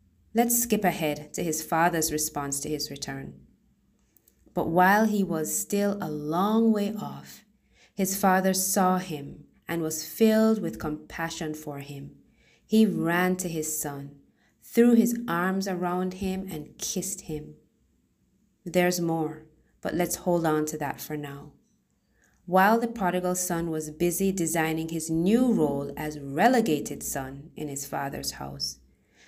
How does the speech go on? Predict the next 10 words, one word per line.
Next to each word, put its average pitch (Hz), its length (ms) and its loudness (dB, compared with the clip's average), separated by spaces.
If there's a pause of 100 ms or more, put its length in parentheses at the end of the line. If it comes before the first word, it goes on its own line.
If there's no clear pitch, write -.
his 190 240 0
father 196 400 4
was 220 200 0
watching 160 680 -6
and 170 220 -8
waiting, 151 560 -8 (840)
watching 170 800 0
and 156 220 -6
waiting, 147 640 -4 (800)
watching 202 1040 0